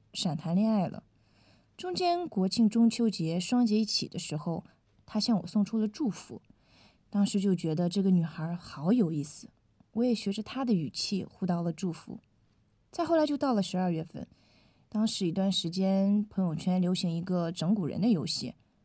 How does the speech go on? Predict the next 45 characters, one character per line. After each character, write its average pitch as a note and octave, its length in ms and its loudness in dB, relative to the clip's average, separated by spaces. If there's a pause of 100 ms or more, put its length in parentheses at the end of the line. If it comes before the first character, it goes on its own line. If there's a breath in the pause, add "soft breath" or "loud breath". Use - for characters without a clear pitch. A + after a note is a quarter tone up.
(120)
我 F#3 140 -2
中 G#3 180 4
了 G3 80 6
我 F3 80 2
朋 G3+ 160 2
友 G3 60 2
的 F3+ 100 0
招， A3+ 320 0 (720 soft breath)
要 G#3+ 180 4
求 F#3+ 260 2
去 G#3+ 140 0
选 D#3+ 260 0
一 F3 60 2
条 F#3 160 2
朋 G3+ 180 4
友 G3+ 120 4
圈 B3+ 360 2
发 G#3+ 280 0
一 E3 80 0
个， - 240 -6 (240)
继 - 120 -4
续 C4 140 -2
找 G#3 160 -2
下 E4+ 220 2
一 G#3 80 4
个 F3 100 0
中 F3 180 -2
招 E3+ 160 0
的 A#2 120 -4
人。 C#2+ 200 -10 (360)
但 C#4+ 240 2
是 A3+ 960 2
我 - 140 0
选 G#3 180 2
来 A#3 60 4
选 F3+ 200 4
去， G3+ 440 2
感 G3 200 -2
觉 F#3+ 80 4
都 C#4 160 -2
不 A3 120 -6
太 B3+ 160 0
适 C4 180 0
合 A3+ 140 0
发， C4+ 320 0